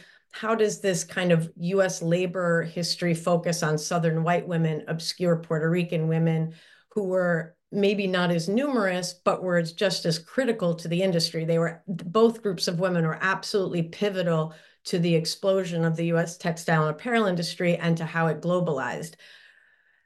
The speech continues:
So I, I needed to find a woman that would kind of represent the Puerto Rican needleworkers the same way Crystal Lee was gonna kind of represent Southern mill hands.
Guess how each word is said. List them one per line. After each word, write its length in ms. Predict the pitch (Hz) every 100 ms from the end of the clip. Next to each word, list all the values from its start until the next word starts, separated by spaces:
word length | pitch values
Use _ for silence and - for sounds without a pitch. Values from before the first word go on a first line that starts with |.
| _
So 500 | - 226 214 175 - _ _ _ _ _ -
I, 140 | 165 -
I 100 | 202
needed 280 | 226 254 240
to 60 | 208
find 280 | 220 196
a 60 | 185
woman 720 | 180 214 226 185 175 175 170
that 200 | - 185
would 220 | 185 180 165
kind 280 | 175 180
of 140 | 175 165 - _ _ -
represent 640 | 180 185 185 175 165 170 165
the 80 |
Puerto 280 | 165 - 170
Rican 300 | 170 165 165
needleworkers 680 | 185 196 185 170 165 165 165
the 100 | 170
same 260 | 165 175 165
way 140 | 170
Crystal 460 | 160 175 170 - 170
Lee 180 | 170 165
was 200 | 160 156
gonna 220 | 160 156
kind 260 | - 160
of 140 | 156 156
represent 500 | 160 160 151 156 151
Southern 340 | - 156 151
mill 180 | 151 156
hands. 380 | 160 127 123